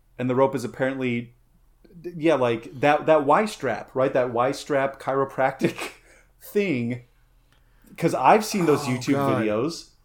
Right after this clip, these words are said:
Speaker 1: um, but yeah, they just, like, have a dude on a ladder and just, like, are, like, washboarding him up and <laughs> down.
Speaker 2: Fucking, okay, so scroll down to, like, it looks like, I don't know, it looks like Arab guys. They're in turbans.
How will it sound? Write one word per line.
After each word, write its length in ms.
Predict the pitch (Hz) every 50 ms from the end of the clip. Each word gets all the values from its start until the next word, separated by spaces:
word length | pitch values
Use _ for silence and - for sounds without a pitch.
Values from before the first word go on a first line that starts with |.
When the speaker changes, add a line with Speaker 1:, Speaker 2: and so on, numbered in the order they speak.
| _ _ - 139
Speaker 1:
um, 460 | 135 127 123 117 113 117 117 113 113 - _ _ _ _ _ _ _ _ _ _ - - - - _ _ -
but 140 | - 185 190
yeah, 280 | 233 277 247 - - - - -
they 80 | 165
just, 180 | 165 190 - 202
like, 140 | 196 180 -
have 200 | 175 180 175 170
a 40 |
dude 240 | 170 170 185 185 180
on 100 | 175 170
a 60 | 170 165
ladder 340 | 165 165 170 165 131 117 113
and 160 | 113 117 120
just, 200 | 135 143 - 156
like, 260 | 143 131 127 - - - _ _ _ _ _ _ _ _ -
are, 220 | 135 135 135 135
like, 220 | - - 139 131 123
washboarding 680 | 120 123 127 139 156 - - 135 135 131 127 127 120
him 200 | 117 113 113 110
up 180 | - 139 147 -
and 100 | 254 262
<laughs> 20 | -
down. 80 | 427 440 - 605 - - 605 - 480 494 554 523 - 523 554 554 539 508 539 - _ _ - - - _ _ _ _ - - - - - - - _
Speaker 2:
Fucking, 500 | - - 180 180 175 - 208 196 202 -
okay, 300 | 180 170 208 190 180 170
so 180 | - 196 180
scroll 380 | 143 - - - 170 185 202 196
down 240 | 196 185 190 190 185
to, 60 | 185
like, 380 | 170 165 151 143 135 127 - - - - - _ _ _ - _ _ _ _ - - -
it 160 | 143 160 160
looks 280 | 160 165 165 - - 175
like, 220 | 170 156 151 -
I 100 | 175 170
don't 80 | 175 175
know, 180 | 180 175 180
it 140 | 180 180 160
looks 240 | 156 175 185 - -
like 180 | 202 185 170
Arab 340 | 170 139 139 151 151 147 127
guys. 300 | 131 123 120 117 113 -
They're 160 | 143 151 156
in 80 | 160 147
turbans. 640 | - 135 135 131 113 113 107 101 98 92 - -